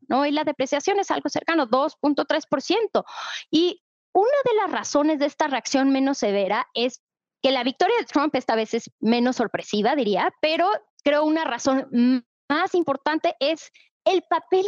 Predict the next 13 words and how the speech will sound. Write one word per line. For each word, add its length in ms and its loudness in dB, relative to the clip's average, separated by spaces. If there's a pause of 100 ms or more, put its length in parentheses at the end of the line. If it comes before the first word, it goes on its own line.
que 80 2
México 480 0
tiene 480 0
hoy 380 2
en 100 0
la 60 0
industria 400 0
manufacturera 920 -2
de, 240 -2
de 60 0
América 400 0
del 160 0
Norte. 340 -4